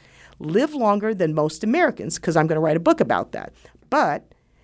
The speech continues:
realize that because of the next president being in their mid to late seventies, this still places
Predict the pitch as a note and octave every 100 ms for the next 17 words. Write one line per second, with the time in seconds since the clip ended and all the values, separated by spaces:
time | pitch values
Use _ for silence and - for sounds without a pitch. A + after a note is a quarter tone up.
0 | _ - A3+ G#4+ C#4+ D#3+ E3 F3+ F3+ -
1 | G#3 D#4+ D#4+ C#4 A#3+ A#3+ - F3+ F3+ F3+
2 | F3 D#3 C#3 A#3 A3 G3+ G#3 E3+ D#3+ D#3
3 | D#3+ G3+ A3 - G3 G3+ - C#3+ C#3+ D#3
4 | G#3 - - - C4+ - - E4+ G4+ E4+
5 | A#3+ - - F#3+ F#3+ F#3+ F#3